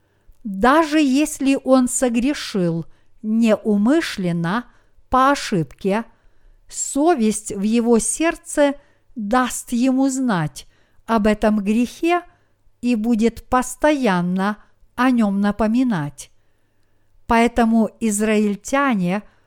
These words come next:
выливали кровь жертвенного животного у основания жертвенника – для очищения своей совести.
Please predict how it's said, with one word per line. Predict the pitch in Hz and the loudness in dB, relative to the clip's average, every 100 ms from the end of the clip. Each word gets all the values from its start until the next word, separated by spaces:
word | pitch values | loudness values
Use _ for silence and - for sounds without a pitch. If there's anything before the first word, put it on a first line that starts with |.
| _ _ - | _ _ -6
выливали | 202 254 262 254 247 226 226 | 0 2 2 4 4 4 2
кровь | 226 - 240 294 226 - - - _ _ _ | -2 -2 0 2 2 -2 -18 -20 _ _ _
жертвенного | 185 185 240 226 - 233 247 240 247 262 | -8 0 0 0 -2 -2 0 0 2 2
животного | 269 311 277 202 175 - 196 208 247 277 _ _ _ _ _ _ - | 0 0 0 0 0 -2 -2 0 0 -2 _ _ _ _ _ _ -4
у | 240 226 - | -2 -2 -2
основания | 202 - - 208 196 185 254 320 320 311 311 | -2 -2 -4 -2 -2 0 0 -2 0 2 2
жертвенника – | 247 214 165 - 214 214 220 226 240 247 - _ _ _ _ _ _ _ _ | 2 0 -2 -4 -4 -2 -2 0 0 0 -2 _ _ _ _ _ _ _ _
для | 196 196 233 220 | -6 0 2 2
очищения | - 214 208 - 196 - - 254 302 339 311 294 277 | 0 -2 -2 -4 -6 -6 -8 -2 -2 0 0 2 2
своей | 285 - 226 226 220 220 | 0 -4 -2 0 2 0
совести. | - 226 180 156 147 - - 151 | -2 -2 -2 -4 -6 -10 -10 -8